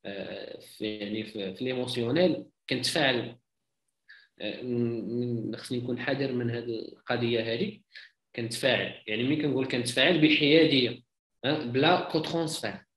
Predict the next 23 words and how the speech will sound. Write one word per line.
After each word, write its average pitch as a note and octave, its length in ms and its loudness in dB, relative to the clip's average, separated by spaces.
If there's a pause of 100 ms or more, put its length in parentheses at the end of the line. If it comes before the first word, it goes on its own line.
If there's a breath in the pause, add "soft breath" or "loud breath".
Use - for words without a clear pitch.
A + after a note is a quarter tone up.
(240)
من B2+ 140 -4
أخطر E3 380 0
الأمور D#3 280 2
اللي D3+ 120 0
تقدر C#3 260 -2
توقع C#3 320 -2
هو D#3 120 6
لو F3 160 0
كو D#3+ 100 -8
ترونسفير D#3+ 540 -4
مع A2+ 240 -2
لو D3 160 -2
كليون C#3 440 0
ديالي. A2+ 320 -4 (760)
من A#2 100 -4
الفكرة C3+ 340 0
هو B2 120 2
أنه C3 180 0
يدير C3 320 0
داك C#3+ 100 0
الفيل D3+ 380 0
ديال B2 160 0
المشاعر، A#2+ 580 0